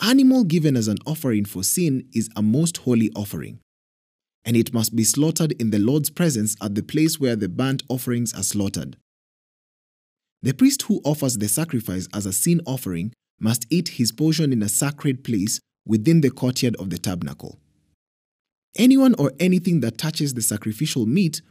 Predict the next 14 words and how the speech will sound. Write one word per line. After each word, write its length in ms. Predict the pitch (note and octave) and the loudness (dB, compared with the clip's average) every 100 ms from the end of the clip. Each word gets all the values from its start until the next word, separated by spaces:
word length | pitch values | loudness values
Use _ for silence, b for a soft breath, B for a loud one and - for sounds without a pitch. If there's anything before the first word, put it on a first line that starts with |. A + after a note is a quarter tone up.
| b | b
will 140 | G2+ G2 | -4 0
become 380 | G#2 - A2+ | 0 0 -2
holy. 460 | G#2 F#2 E2+ C2 A#1 _ _ _ _ _ _ _ _ _ _ | -2 -4 -6 -6 -12 _ _ _ _ _ _ _ _ _ _
If 160 | C3+ - | -4 0
any 260 | G#3 C4 C4 | 4 6 6
of 160 | D3 C3+ | 2 2
the 80 | |
sacrificial 640 | A#2 A#2 - A#2+ F3 E3+ D3+ | 2 0 -4 -4 -2 2 2
blood 360 | B2 B2+ B2 | 2 2 0
spatters 540 | - - D#3 D#3 D3 C#3 - | -4 -4 -4 0 0 -2 -6
on 160 | A#2 | -6
a 100 | - | -6
person's 440 | G#2+ D3 D3 B2 G#2+ | -6 -4 -2 -2 -4
clothing, 560 | - F#3 G3 B2+ E3 | -2 -2 0 -2 -2